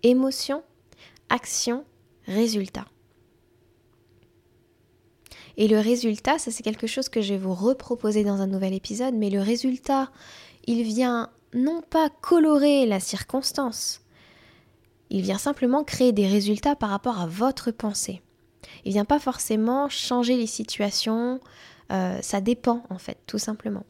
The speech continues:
Donc ça, on le verra et on le reprécisera dans un prochain épisode. Ce qui est très important ici, c'est comment vous avez envie de vivre les prochains mois, quelles sont les émotions qui vont vous guider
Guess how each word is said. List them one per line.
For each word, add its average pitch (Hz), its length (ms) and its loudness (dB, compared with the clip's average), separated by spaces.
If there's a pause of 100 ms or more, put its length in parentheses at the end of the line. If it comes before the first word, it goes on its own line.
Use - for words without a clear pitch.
Donc 190 200 -2
ça, 294 180 0
on 302 60 2
le 247 100 4
verra 240 380 0
et 233 80 2
on 214 40 0
le 202 120 -2
reprécisera 233 800 -6
dans 208 180 -4
un 202 60 -4
prochain 202 360 -6
épisode. 185 500 -8 (1120)
Ce - 100 -12
qui 226 100 -2
est 220 80 -6
très 285 300 2
important 233 440 -2
ici, 226 360 -2
c'est 220 420 -4 (480)
comment 269 320 4
vous 226 220 -2
avez 214 280 0
envie 214 260 -2
de 202 100 -4
vivre 196 320 -4
les 190 100 -4
prochains 226 480 -4
mois, 214 300 -2
quelles 208 180 -6
sont - 140 -6
les 190 200 -2
émotions 247 460 0
qui 208 160 -8
vont 196 140 -4
vous 180 160 -8
guider 202 480 -2